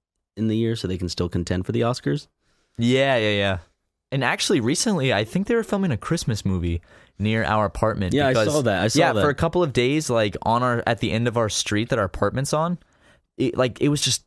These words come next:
Speaker 2: decorated with Christmas decorations, like, all the trees with ribbons and, like,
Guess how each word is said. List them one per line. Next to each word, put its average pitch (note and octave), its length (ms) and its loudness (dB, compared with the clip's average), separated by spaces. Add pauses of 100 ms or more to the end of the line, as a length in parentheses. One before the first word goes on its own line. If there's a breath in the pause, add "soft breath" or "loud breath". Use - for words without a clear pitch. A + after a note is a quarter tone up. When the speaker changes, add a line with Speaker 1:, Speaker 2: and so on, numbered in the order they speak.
Speaker 2:
decorated D3+ 520 0
with A#2 160 -2
Christmas C3+ 380 0
decorations, F#2 600 -2
like, F#2+ 160 -4
all A#2+ 180 4
the C3+ 60 -2
trees A#2+ 400 0
with F#2+ 100 -2
ribbons C3 600 0
and, G#2+ 120 -2
like, G2 180 -2